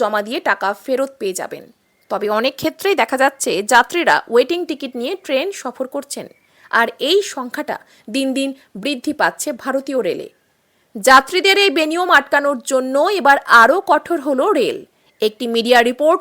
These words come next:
অনুযায়ী, ওয়েটিং টিকিট নিয়ে যাত্রা করার সময় যদি কোনো যাত্রী ধরা পড়েন, তাহলে তাকে জরিমানা বাবদ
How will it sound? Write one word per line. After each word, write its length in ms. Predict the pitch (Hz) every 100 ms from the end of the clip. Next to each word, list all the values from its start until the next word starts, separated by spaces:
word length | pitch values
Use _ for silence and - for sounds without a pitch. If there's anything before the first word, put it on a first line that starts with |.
| -
অনুযায়ী, 340 | 285 277 311 339
ওয়েটিং 300 | 254 311 392 427
টিকিট 220 | 381 370 -
নিয়ে 140 | 330 339 285
যাত্রা 260 | 277 277 294
করার 300 | 294 254 247 -
সময় 280 | 277 240 202
যদি 140 | 247 254
কোনো 180 | 285 277 277
যাত্রী 280 | 269 - 302
ধরা 240 | 285 285 285
পড়েন, 300 | 247 269 285 117 _ - _ -
তাহলে 360 | 285 320 359 190
তাকে 260 | - 240 277
জরিমানা 500 | 220 285 339 311 302
বাবদ 360 | 262 240 247